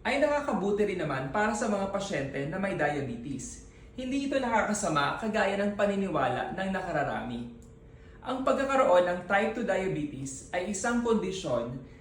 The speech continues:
na kinalaunan ay nangangailangan ng mas masinsinang paggagamot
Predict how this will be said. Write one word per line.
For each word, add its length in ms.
na 160
kinalaunan 960
ay 240
nangangailangan 880
ng 160
mas 240
masinsinang 840
paggagamot 720